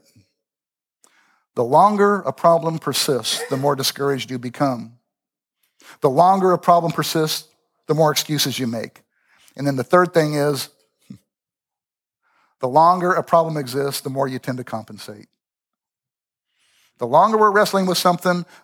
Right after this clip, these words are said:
the more we tend to compensate for that problem. <clears throat> This past Wednesday morning, we, we have, uh, the, the guys have a Bible study, uh, every, uh, Wednesday morning. Uh, lately, we've been going through the book of Revelation, so you know we're,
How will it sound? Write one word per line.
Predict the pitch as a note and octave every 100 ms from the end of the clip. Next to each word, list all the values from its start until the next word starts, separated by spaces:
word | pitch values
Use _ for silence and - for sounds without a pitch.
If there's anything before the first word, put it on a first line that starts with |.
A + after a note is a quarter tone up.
| -
the | C3+
more | C#3 D3+
we | D3 C#3+
tend | C#3+ C#3 C#3 C3+ _ -
to | C#3
compensate | - C3 - A2 A2+ A2 -
for | A2+
that | A2+ -
problem. | A#2 A#2 G#2+ A2+ A2+ _
<clears throat> | _ _ _ _ _ _ _ _ - _ _ - E3+ C3 G2+ -
This | -
past | C#3+ C#3 -
Wednesday | D3+ C3 C#3
morning, | C3+ C#3+ C3+ A#2+ - _ -
we, | C3
we | C#3+ C3+
have, | C3+ C3
uh, | B2
the, | A#2
the | A#2 B2
guys | C3 C3
have | C3 A#2+
a | A2 - _ - _
Bible | B2+ C3 A#2+
study, | - B2 A#2+ A2 - - _
uh, | - A2+ A2
every, | B2+ A#2 A#2 - _ _ -
uh, | A2+ G#2
Wednesday | B2+ C3 A2+ B2
morning. | B2+ C3 A#2+ A#2
Uh, | B2
lately, | C3+ B2+ B2+
we've | C3+
been | C3 B2+ -
going | C#3+ C3+
through | C#3
the | B2
book | B2+ C3+
of |
Revelation, | C3 B2 B2+ C#3 - A#2+
so | -
you | B2 C#3
know | C#3 C#3
we're, | B2+ C3+